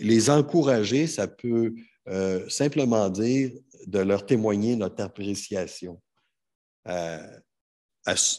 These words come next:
aux, aux sœurs qui prient, euh, aux, aux frères qui sont impliqués dans des ministères, euh, aux gens dans l'Église, à ceux qui ont dit une parole d'édification, à ceux qui font du bien à l'Église,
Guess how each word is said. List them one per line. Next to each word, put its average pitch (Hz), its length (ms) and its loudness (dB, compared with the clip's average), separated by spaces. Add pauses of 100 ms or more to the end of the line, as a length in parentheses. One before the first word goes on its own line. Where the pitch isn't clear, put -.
(200)
aux, 101 260 0
aux 101 40 2
sœurs 113 320 2
qui - 100 -8
prient, 117 360 -6 (640)
euh, 92 280 -6
aux, 92 340 -8
aux 98 40 -2
frères 113 340 -2
qui 113 80 -8
sont 98 160 -2
impliqués 101 460 -2
dans 104 140 -2
des 92 120 -2
ministères, 98 840 -4 (440)
euh, 87 320 -4 (640)
aux 110 200 -2
gens 120 280 -4
dans 104 160 -4
l'Église, 98 480 -4
à 95 80 0
ceux 135 260 2
qui 131 180 -2
ont 101 120 2
dit 98 160 -2
une 113 140 -2
parole 113 420 0
d'édification, 113 1000 -4 (680)
à 98 100 -6
ceux 139 180 2
qui - 120 -4
font 117 220 0
du 101 140 -4
bien 117 220 0
à - 20 0
l'Église, 101 640 -6